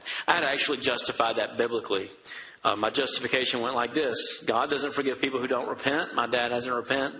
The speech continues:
repented. God can't fairly ask me to do something that he hasn't done. Therefore, I don't have to repent, uh, forgive. That's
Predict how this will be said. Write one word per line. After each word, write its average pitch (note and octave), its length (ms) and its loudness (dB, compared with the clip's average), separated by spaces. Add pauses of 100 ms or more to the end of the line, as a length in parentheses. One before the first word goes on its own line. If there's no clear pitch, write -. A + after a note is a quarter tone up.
repented. C#3 440 0 (360)
God C3+ 300 2
can't D#3 420 0 (340)
fairly D3 420 2
ask C#3 340 0
me C3+ 140 0
to D3 120 -2
do C3+ 120 0
something C3+ 340 0
that B2 100 0
he B2 140 0
hasn't A#2+ 340 0
done. A#2 300 0 (300)
Therefore, B2 420 2
I A#2 200 2
don't G#2+ 200 -2
have G2 180 0
to G2 100 2
repent, G2 360 -2
uh, G#2 280 0
forgive. F2 640 -4 (960)
That's - 180 0